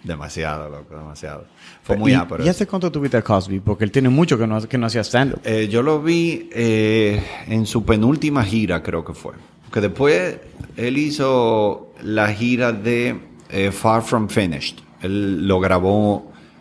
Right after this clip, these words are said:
Speaker 1: Comedy Central, el último especial de él. Eh, no me acuerdo el año, fue como dos mil diez, dos mil doce. Antes de que le explotara todo, todo el escándalo que empezó la,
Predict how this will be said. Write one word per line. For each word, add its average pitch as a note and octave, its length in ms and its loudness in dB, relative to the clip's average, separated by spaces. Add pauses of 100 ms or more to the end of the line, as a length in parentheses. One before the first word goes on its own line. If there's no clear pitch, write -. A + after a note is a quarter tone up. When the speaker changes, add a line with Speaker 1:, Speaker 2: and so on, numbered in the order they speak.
(220)
Speaker 1:
Comedy G#2+ 340 2
Central, G2+ 540 0
el F#2+ 160 -2
último G#2 300 0
especial G2 440 0
de G2 120 2
él. F#2 160 -2 (1120)
Eh, D#2+ 320 -6
no E2+ 80 -2
me F#2 100 -2
acuerdo F#2+ 320 2
el E2 100 2
año, E2 440 0
fue - 160 -10
como F#2+ 220 -2
dos E2+ 140 -2
mil F2+ 260 0
diez, F2 460 2
dos E2+ 140 -2
mil E2+ 240 0
doce. D#2+ 380 -2 (380)
Antes B2+ 300 0
de C#3 80 2
que A#2+ 120 2
le G#2 80 4
explotara G2+ 560 2
todo, F2+ 580 0
todo F#2 380 0
el F#2 80 0
escándalo E2+ 880 -4
que D#2+ 160 -6
empezó F2 600 -2
la, E2+ 180 -2